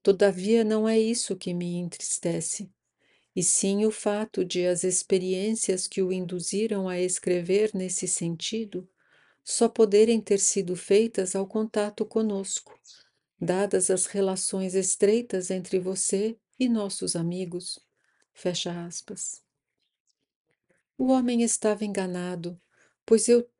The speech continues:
havia opinado com bases exclusivamente histórico-espirituais.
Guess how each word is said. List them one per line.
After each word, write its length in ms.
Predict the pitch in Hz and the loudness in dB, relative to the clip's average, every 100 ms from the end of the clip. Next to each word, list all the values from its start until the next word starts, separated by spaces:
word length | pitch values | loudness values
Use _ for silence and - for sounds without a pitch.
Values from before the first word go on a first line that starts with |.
| _ - | _ -4
havia 540 | 233 202 233 240 208 | -2 0 0 0 0
opinado 800 | 196 196 190 185 185 208 196 185 | -2 -4 -6 -4 -2 -4 -4 -6
com 220 | 185 208 | -4 -4
bases 500 | 202 214 220 214 202 | -2 -2 -2 -2 2
exclusivamente 1120 | 220 247 - 233 196 196 190 180 185 202 202 214 | 2 2 -2 -2 0 -2 -4 -4 -4 -4 -6 -6
histórico-espirituais. 1900 | - - 214 226 214 196 185 185 180 - 185 180 - 170 165 170 - - | -6 2 2 4 0 -2 0 0 -2 -4 -4 -4 -6 -6 -4 -6 -8 -10